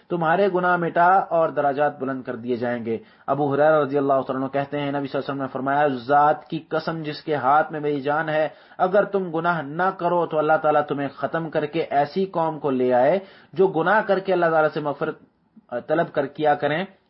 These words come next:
تو اللہ تعالیٰ انہیں معاف فرما دیا کرے گا۔" مسلم۔ اس کی وجہ یہ ہے کہ اللہ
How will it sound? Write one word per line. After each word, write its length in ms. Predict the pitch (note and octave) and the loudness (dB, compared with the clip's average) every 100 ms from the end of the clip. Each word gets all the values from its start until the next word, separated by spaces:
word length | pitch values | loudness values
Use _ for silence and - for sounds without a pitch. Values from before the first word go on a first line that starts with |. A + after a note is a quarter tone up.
| _ | _
تو 100 | C3 | -2
اللہ 160 | D3+ D#3 | 2 2
تعالیٰ 220 | D3+ D#3 D3 | 4 2 2
انہیں 180 | D3+ D3 | -2 -2
معاف 320 | C3 D3 D#3 | 0 2 0
فرما 240 | C3 C3 | -2 0
دیا 200 | C3 B2+ | 0 0
کرے 260 | B2 B2+ D3 | -2 0 2
گا۔" 120 | A#2+ - - _ | 0 -2 -12 _
مسلم۔ 400 | C#3 C3+ C3+ C3 G#2+ _ _ | -8 -6 -4 -6 -8 _ _
اس 160 | F3 F3 | -8 -2
کی 100 | A3 | 0
وجہ 180 | G#3+ G#3+ | 2 2
یہ 180 | A3+ | 2
ہے 200 | G#3+ G3 | 2 2
کہ 140 | A3 G#3+ | 0 -2
اللہ 160 | D3+ | 2